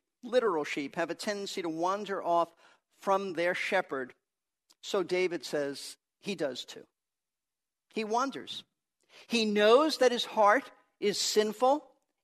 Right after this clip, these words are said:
and inherently weak. You can just read Psalm fifty-one, where he speaks of his own sin. Therefore, he knows that he does tend to wander away foolishly, stray from the Lord, and that's what always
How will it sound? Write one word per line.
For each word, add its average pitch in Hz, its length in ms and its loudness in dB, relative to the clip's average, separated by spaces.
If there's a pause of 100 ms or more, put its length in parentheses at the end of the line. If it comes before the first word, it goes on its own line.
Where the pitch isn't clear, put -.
(140)
and 208 280 2
inherently 202 920 2 (420)
weak. 208 420 -2
You 180 100 -6
can 185 100 -8
just 202 240 -4
read 190 300 -4
Psalm 202 400 0
fifty-one, 196 640 -4
where 170 120 -2
he 156 60 -2
speaks - 380 -6
of 170 100 -6
his 165 140 -6
own 165 180 -2
sin. 196 380 -4 (320)
Therefore, 214 480 4
he 220 240 -6
knows 226 320 2
that 196 140 0
he 233 160 -8
does 277 380 2
tend 165 340 -4
to 208 100 -8
wander 180 540 -2 (380)
away 180 380 2
foolishly, 175 640 0
stray 208 480 2
from 247 200 -6
the 233 80 0
Lord, 170 360 2 (440)
and 196 260 0
that's 214 380 0
what 254 220 0
always 208 540 -4